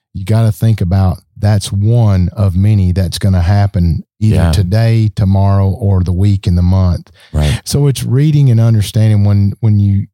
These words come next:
Speaker 1: you might look at that rule and say, "Well, that's dumb."
Speaker 2: Yeah.
Speaker 1: But when you really think about the totality of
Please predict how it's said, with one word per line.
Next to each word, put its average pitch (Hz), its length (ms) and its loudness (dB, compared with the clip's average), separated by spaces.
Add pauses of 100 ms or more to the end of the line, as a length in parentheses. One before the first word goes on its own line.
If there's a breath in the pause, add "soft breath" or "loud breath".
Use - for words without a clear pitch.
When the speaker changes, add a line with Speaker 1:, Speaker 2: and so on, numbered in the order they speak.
(100)
Speaker 1:
you 110 120 -6
might 110 300 0
look 117 340 0
at 110 120 -4
that 104 340 0 (180)
rule 107 560 0
and 92 160 0
say, 98 300 0
"Well, 82 140 -2
that's 127 340 -2
dumb." 80 480 0 (140)
Speaker 2:
Yeah. 73 240 0 (300)
Speaker 1:
But - 280 -4 (440)
when 107 180 0
you 98 160 0
really 117 400 0 (160)
think 117 340 -2
about 98 480 0
the 92 200 -2 (100)
totality 104 880 0
of 92 320 -2